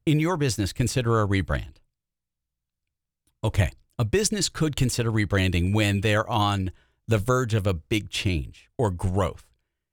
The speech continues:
It's about evolution. It's about shifting gears to better align with their vision or marketplace realities, right? Things shift in businesses all the time. One of the driving factors behind rebranding could be the business's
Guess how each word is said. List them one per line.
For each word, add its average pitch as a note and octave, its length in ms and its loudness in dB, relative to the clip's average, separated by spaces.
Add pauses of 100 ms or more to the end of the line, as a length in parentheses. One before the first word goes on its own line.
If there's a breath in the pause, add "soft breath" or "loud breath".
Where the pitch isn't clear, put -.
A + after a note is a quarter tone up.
(220)
It's B2 160 0
about A#2+ 320 0
evolution. F#2+ 640 -2
It's - 140 -8
about G#2+ 240 0
shifting A2 420 -2
gears F#2+ 460 -2
to F#2 240 0 (540 soft breath)
better A2 260 0
align G2 420 0
with F#2 160 0
their G2+ 140 0
vision F#2+ 420 0
or F#2 160 0
marketplace G#2+ 680 0
realities, C#2 560 -4
right? B2 240 0 (120)
Things E3 220 -2
shift - 400 -6
in G#2 100 0
businesses G2+ 480 0
all F#2+ 140 2
the G#2+ 120 -2
time. - 420 -4 (960)
One A#2+ 340 2
of F#3 120 -4
the C3+ 60 -2
driving A2+ 380 0
factors A2+ 340 0
behind A2 320 0
rebranding G#2+ 480 0
could C3+ 160 -2
be B2+ 120 0
the A#2 100 -2
business's A2 920 -2